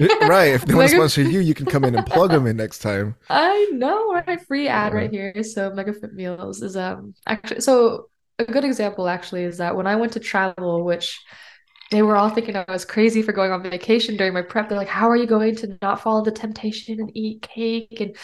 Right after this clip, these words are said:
Speaker 2: so what my coach recommended I did was find one of these companies called Mega Fit Meals, or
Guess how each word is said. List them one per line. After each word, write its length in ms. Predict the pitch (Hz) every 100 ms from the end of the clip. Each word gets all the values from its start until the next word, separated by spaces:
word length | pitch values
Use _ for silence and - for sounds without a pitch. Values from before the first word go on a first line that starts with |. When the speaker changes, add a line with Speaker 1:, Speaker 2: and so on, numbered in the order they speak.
| - - - -
Speaker 2:
so 240 | 233 214
what 220 | 208 214
my 80 | 208
coach 360 | 196 214 240 -
recommended 420 | 220 214 196 196 190
I 80 | 175
did 420 | 175 202 190 175
was 200 | 180 175
find 260 | 190 196 196
one 100 | 196
of 40 | 190
these 140 | 190
companies 460 | - 180 196 202 202
called 280 | 202 185 185
Mega 220 | 180 190
Fit 220 | - 208
Meals, 380 | 185 180 180 180
or 180 | 175